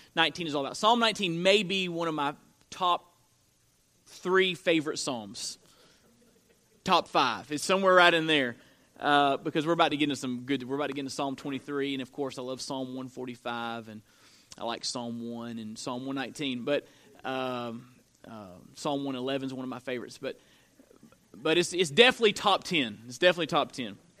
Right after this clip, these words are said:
Psalm nineteen, look what it says there. "To the choir master, a psalm of David, the heavens declare the glory of God." What declares the glory of God? The heavens declare the glory of God. So the heavens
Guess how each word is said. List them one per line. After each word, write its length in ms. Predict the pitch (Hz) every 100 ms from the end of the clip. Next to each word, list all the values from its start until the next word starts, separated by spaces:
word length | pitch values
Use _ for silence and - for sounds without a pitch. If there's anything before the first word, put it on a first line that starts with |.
| _ _ _ _ _ _
Psalm 400 | - 175 190 202
nineteen, 440 | 202 196 170 175 170
look 80 |
what 100 | 208
it 40 | 190
says 200 | 190 156
there. 260 | 165 127 123 _ _ _ _ _ _ - - -
"To 120 | 202
the 60 |
choir 320 | 180 214 226 233
master, 500 | 233 233 - 226 208
a 140 | 156
psalm 320 | - 180 165
of 140 | 147 147
David, 440 | 208 208 202 196 - - - _ _ _ -
the 160 | 156 147
heavens 640 | - 226 240 240 240 156
declare 880 | 160 - - 208 220 214 214 214 165
the 180 | 139
glory 680 | 135 147 175 190 185 180 185
of 280 | - - 143
God." 260 | 147 151 123
What 180 | 165 185
declares 340 | 202 208 208
the 80 | 202
glory 240 | 190 208
of 80 | 185
God? 240 | 202 202
The 140 | 160 151
heavens 640 | - 214 247 190 135 123
declare 580 | 147 147 - 147 135 117 - _ _ -
the 100 | 147
glory 500 | 147 147 143 135 135
of 320 | 139 131 120
God. 260 | 131 131 120
So 160 | 165
the 140 | 151 147
heavens 840 | - 277 240 190 202 226 220 -